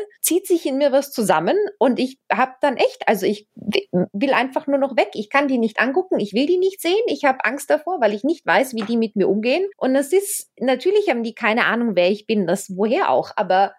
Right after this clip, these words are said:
es ist einfach ein, ein, ein Gefühl, das mir an diesem Tag in Halle vermittelt wurde, dass die Polizisten, die damals da waren, diese Polizeibeamten, überhaupt keine Lust hatten, sich mit uns auseinanderzusetzen.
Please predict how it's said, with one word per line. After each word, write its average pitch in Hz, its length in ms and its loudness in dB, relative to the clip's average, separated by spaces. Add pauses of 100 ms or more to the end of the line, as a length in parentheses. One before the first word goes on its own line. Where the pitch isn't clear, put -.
es 262 200 0
ist 330 160 -4
einfach 262 380 0
ein, 214 260 0
ein, 202 260 0
ein 202 160 0
Gefühl, 311 400 0
das 269 200 0
mir 262 180 0
an 226 100 0
diesem 254 280 -2
Tag 247 320 0
in 208 160 -4
Halle 240 180 4
vermittelt 269 480 -4
wurde, 240 280 0
dass - 480 -2 (840)
die 220 560 -2
Polizisten, 262 520 0
die 247 80 0
damals 208 320 2
da 320 180 2
waren, 294 140 0
diese 214 200 0
Polizeibeamten, 214 840 -2
überhaupt 311 360 0
keine 208 180 0
Lust 269 240 -2
hatten, 247 240 2
sich 220 140 0
mit 214 140 0
uns 214 120 0
auseinanderzusetzen. 285 920 0